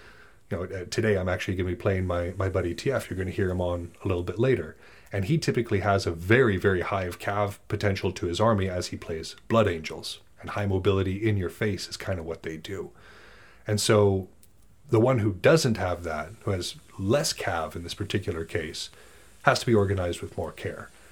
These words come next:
And you'll be hearing this hissing sound in the background for about the next five minutes because my, <laughs> my neighbor's sprinkler system just kicked on. So I do apologize for that. Um, and having too little cav diminishes our victory,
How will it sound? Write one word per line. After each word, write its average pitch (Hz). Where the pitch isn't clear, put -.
And 101
you'll 110
be 104
hearing 135
this 98
hissing 120
sound 95
in 90
the 90
background 85
for -
about 87
the 104
next 90
five 87
minutes 90
because -
my, 107
<laughs> -
my 101
neighbor's 101
sprinkler 120
system 98
just -
kicked -
on. 76
So 85
I 95
do 98
apologize 82
for -
that. 80
Um, 87
and 160
having 160
too 165
little 151
cav 131
diminishes 117
our 98
victory, -